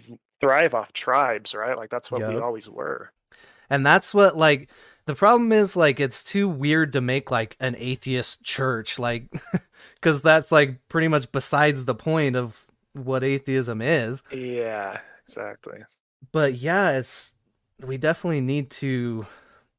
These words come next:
Speaker 2: because honestly, society as we progress is getting more or less and less religious.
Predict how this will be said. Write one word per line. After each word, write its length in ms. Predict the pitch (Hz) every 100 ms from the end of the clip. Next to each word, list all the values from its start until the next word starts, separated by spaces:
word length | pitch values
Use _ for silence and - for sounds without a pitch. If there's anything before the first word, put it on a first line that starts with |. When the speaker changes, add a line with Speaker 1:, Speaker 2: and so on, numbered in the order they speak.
| -
Speaker 2:
because 480 | 147 185 175 147 -
honestly, 520 | 139 175 302 - 233
society 880 | 185 165 131 151 208 247 233 226 214
as 280 | 147 165 175
we 120 | 175
progress 520 | - 135 123 135 151
is 140 | 127 113
getting 300 | 135 135 120
more 460 | 117 139 147 127 - - 139 -
or 160 | 135 123
less 320 | 131 165 -
and 220 | 143 127
less 300 | 123 135 -
religious. 720 | 127 110 123 117 107 101 -